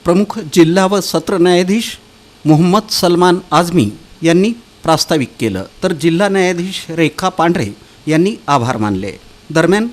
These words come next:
मुंबई उच्च न्यायालयाचे मुख्य न्यायमूर्ती देवेंद्र कुमार उपाध्याय यांना महाराष्ट्र व गोवा बार असोसिएशनचे सदस्य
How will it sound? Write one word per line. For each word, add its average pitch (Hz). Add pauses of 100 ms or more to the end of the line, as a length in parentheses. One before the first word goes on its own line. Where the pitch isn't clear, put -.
(140)
मुंबई 175
उच्च 190
न्यायालयाचे 180
मुख्य 165
न्यायमूर्ती 175
देवेंद्र 160
कुमार 160 (100)
उपाध्याय 156 (280)
यांना 151 (320)
महाराष्ट्र 175 (360)
व 170
गोवा 156
बार 165
असोसिएशनचे 165
सदस्य 147